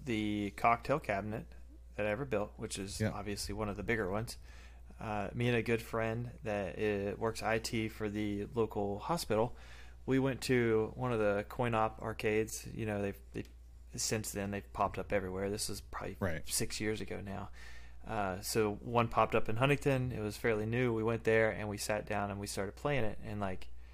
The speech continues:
Speaker 1: it was just cool, you know,
Speaker 2: I
Speaker 1: it's,
Speaker 2: could
Speaker 1: it
Speaker 2: build that.
Speaker 1: Yeah, it went back
Speaker 2: <laughs>
Speaker 1: retro, and I was like, "I could build this." And he's like, "If you can build it, I could program it." And I was
Speaker 2: Mm.
Speaker 1: like, "Okay, it's game on." So at that
Speaker 2: Right.
Speaker 1: point,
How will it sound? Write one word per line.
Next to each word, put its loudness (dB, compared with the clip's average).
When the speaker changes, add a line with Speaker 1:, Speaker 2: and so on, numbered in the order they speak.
Speaker 1:
it -4
was -2
just 0
cool, 12
you 4
know, 4
Speaker 2:
I 10
Speaker 1:
it's, 4
Speaker 2:
could 6
Speaker 1:
it 2
Speaker 2:
build 4
that. 4
Speaker 1:
Yeah, 6
it 12
went 4
back 10
Speaker 2:
<laughs> -6
Speaker 1:
retro, 8
and 6
I 2
was 0
like, 0
"I -4
could -6
build -6
this." -2
And -2
he's 0
like, 2
"If -12
you 2
can 0
build 6
it, 2
I 4
could -12
program -4
it." -10
And 4
I 6
was 6
Speaker 2:
Mm. 6
Speaker 1:
like, 0
"Okay, -4
it's -4
game 4
on." 2
So 6
at 6
that 10
Speaker 2:
Right. 2
Speaker 1:
point, 2